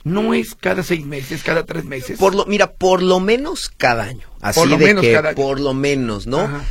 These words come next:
Speaker 2: Lo ideal sería cada seis meses, eh, ca-, digo, depende también mucho de la especie. Hay
Speaker 1: Ujú.
Speaker 2: especies, eh, mucho más abundantes en floración que otros,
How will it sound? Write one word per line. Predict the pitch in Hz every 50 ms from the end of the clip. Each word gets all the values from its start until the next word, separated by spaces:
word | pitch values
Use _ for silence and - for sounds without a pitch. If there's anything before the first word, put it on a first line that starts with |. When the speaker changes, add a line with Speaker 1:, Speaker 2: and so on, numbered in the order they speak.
| - -
Speaker 2:
Lo | 127 143 156
ideal | 156 151 165 175 180 202
sería | 202 - 196 170 170 175 170 165
cada | - 170 160 165 160
seis | 147 - 156 147 135 127 135
meses, | 156 165 180 170 - 208 220 - - - -
eh, | 113 110 104 95 -
ca-, | - 113
digo, | 131 151 139 143
depende | 143 151 147 202 196 196
también | 170 - 127 123 127 131
mucho | 131 135 131 - 151 123
de | 107
la | 101 92
especie. | 90 - - 117 113 104 - 147 156 -
Hay | - - -
Speaker 1:
Ujú. | 160 -
Speaker 2:
especies, | 147 143 - 110 - - 117 117 107 - - - - - - - -
eh, | 104 104
mucho | 107 117 117 107 - 117
más | 113 117 110 - 113
abundantes | 101 107 107 104 107 104 104 - 117 107 113
en | 107
floración | 98 101 98 92 92 90 - - 107 101
que | - - 110
otros, | 107 107 107 - 131 151 175 -